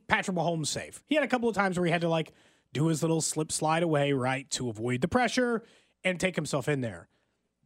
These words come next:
This was maybe their best performance of the season. Creed Humphrey, by the way, was the number one rated player on the entire field between both teams,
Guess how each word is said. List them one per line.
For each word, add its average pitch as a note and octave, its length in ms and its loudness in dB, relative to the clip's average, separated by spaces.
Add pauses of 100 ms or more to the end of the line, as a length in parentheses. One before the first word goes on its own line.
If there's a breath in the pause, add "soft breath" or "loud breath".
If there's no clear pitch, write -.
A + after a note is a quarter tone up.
(200)
This F4 200 2
was G#3 160 0
maybe F3+ 220 2
their G#3 120 2
best G#3 220 0
performance A#3+ 600 0
of C4+ 160 2
the D4+ 100 0
season. F4 480 -2
Creed C#4 180 2
Humphrey, G#3 240 2
by D#3 140 0
the D3 80 0
way, C#3 140 2
was C3+ 140 -2
the B2 80 -8
number F#3 200 0
one E3+ 180 0
rated D3 280 0
player A#2+ 380 -6
on G#3+ 180 2
the G3+ 140 2
entire D#3+ 400 0 (200)
field G#2+ 260 -2
between B2+ 280 -6
both E3 260 -2
teams, D#2 400 -14